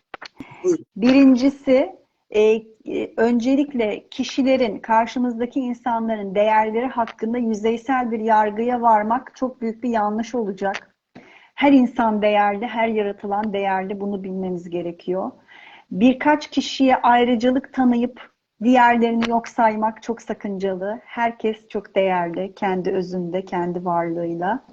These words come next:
Speaker 2: Elitliği öne almak, züppece tavırlar, bunlar çok dikkat edilmesi gereken durumlar lütfen. Herkesten üstün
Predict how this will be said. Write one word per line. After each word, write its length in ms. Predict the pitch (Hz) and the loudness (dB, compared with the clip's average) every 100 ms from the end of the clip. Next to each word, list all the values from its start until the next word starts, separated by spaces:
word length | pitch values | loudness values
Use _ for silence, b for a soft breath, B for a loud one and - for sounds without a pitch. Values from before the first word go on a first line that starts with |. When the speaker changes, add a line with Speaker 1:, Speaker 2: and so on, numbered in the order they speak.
| B B B B B B _ 240 | B B B B B B _ 4
Speaker 2:
Elitliği 720 | 254 285 285 269 294 311 - | 6 6 4 6 8 8 6
öne 260 | 254 269 302 | 6 6 6
almak, 760 | 302 294 294 302 311 - - | 6 6 6 4 0 -6 -14
züppece 640 | 196 226 233 - 285 262 285 | -4 -2 -2 0 2 4 2
tavırlar, 680 | 277 220 220 208 214 247 - | 2 2 2 2 2 2 -2
bunlar 420 | 233 233 233 247 | -4 0 0 0
çok 280 | - 254 - | -4 -10 -10
dikkat 320 | - - 247 | -12 -8 -6
edilmesi 480 | 226 214 220 220 233 | -6 -6 -6 -6 -4
gereken 560 | 208 208 202 208 220 214 | -2 -2 -2 -2 0 0
durumlar 580 | 208 202 196 202 208 - | 0 0 0 0 -2 -4
lütfen. 580 | 208 196 - 196 208 269 - b b b b b b | -6 -6 -2 -2 -2 -8 -10 b b b b b b
Herkesten 840 | - 302 330 285 277 - 285 285 - | 2 4 4 2 2 4 4 4 0
üstün 480 | 233 - - 294 | -4 -4 2 2